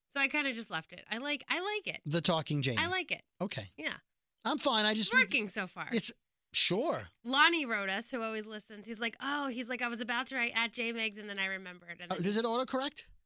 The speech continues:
Speaker 1: I don't know, actually. I know I'm, oh, my old posts are there. Like, it didn't get deleted or anything,
Speaker 2: No, no, it
Speaker 1: thankfully.
Speaker 2: automatically switches over.
Speaker 1: Yeah. So if you do at J Megs five one four.
Speaker 2: And, and, and if,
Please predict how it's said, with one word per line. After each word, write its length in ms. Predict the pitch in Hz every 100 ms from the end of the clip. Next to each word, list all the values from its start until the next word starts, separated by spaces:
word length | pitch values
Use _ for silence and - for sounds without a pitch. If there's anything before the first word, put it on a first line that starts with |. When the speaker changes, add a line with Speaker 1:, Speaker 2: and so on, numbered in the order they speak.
| _ -
Speaker 1:
I 140 | 311 494 554
don't 120 | 320
know, 260 | 294 339 339
actually. 540 | 196 185 - 180 160 165
I 100 | 240
know 100 | 381
I'm, 280 | 453 466 359
oh, 140 | 302 311
my 180 | 285
old 160 | 247 240
posts 340 | - 240 277 208
are 60 |
there. 200 | 180 180
Like, 180 | 185 196
it 60 | 208
didn't 180 | 247
get 180 | 233 202
deleted 400 | 180 175 208 175
or 60 | 165
anything, 320 | 151 156 165 185
Speaker 2:
No, 160 | 262
no, 80 | 247
it 40 | 190
Speaker 1:
thankfully. 200 | 202 208
Speaker 2:
automatically 320 | 196 190 180
switches 340 | - 170 147
over. 120 | 147 107
Speaker 1:
Yeah. 40 | - - _
So 280 | 233 214 208 -
if 120 | 240
you 100 | 262
do 180 | 330 349
at 220 | 247 247
J 160 | 254 240
Megs 220 | 233 202
five 180 | 220 208
one 160 | 190 208
four. 340 | 220 214 214 214
Speaker 2:
And, 160 | 190 208
and, 200 | 220 202 208
and 120 | 208
if, 140 | 196